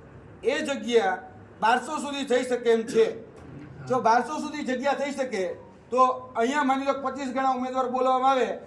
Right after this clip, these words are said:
તો આઠસો ત્રેવીસના બારસો લોકો સુધી બોલાવી શકાય. કઈ રીતે?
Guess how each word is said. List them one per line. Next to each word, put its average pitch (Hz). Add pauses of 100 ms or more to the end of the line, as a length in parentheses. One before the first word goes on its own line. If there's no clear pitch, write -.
(160)
તો 226
આઠસો 233
ત્રેવીસના 262
બારસો 233
લોકો 247
સુધી 247
બોલાવી 233
શકાય. 233 (160)
કઈ 254
રીતે? 214